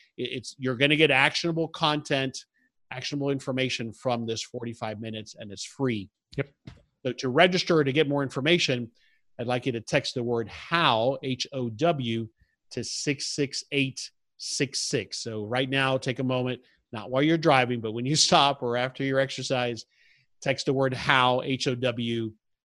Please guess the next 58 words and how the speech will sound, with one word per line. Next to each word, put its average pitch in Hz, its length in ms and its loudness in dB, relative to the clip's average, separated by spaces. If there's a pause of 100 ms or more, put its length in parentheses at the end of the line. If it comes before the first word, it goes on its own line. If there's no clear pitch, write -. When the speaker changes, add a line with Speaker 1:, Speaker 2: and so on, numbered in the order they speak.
(160)
Speaker 1:
to 107 220 -4
six - 380 -4
six - 340 -4
eight 120 320 -8 (200)
six - 360 -4
six. - 400 -2 (580)
You'll 123 120 -4
get 123 100 -2
a 113 60 -6
text 139 340 -2
back 127 240 0
from 117 180 -6
me 131 220 -2
asking 120 380 -4
you 110 140 -8
for - 120 -12
your 104 200 -6
email 143 360 2
address, 131 480 2 (480)
and 107 120 -6
then 110 80 -2
we'll 107 100 -2
get 104 220 -4
you 107 80 -2
more 107 160 -4
information 107 480 -6
about 98 260 -4
this 98 140 -6
free 107 340 -4
webinar 101 540 -4
coming 101 320 -6
up 101 100 -6 (140)
December 98 480 -4
fifth. 98 320 -4 (1600)
We'll 135 160 0
wrap 151 280 4
it 180 80 8
up 165 180 8
a 151 140 8
couple 151 260 2
different 135 380 -2
things 135 240 0
here. 127 260 2
First 165 240 0
of 147 60 4
all, 131 80 4
I 123 100 0
want 143 180 0
to 135 60 -4
summarize 131 480 2
both 135 320 -2
of 131 80 -2
our 127 100 2
perspectives 120 600 -2
on 117 160 -2
a 104 80 -8
key - 340 -10
takeaway, 113 540 -2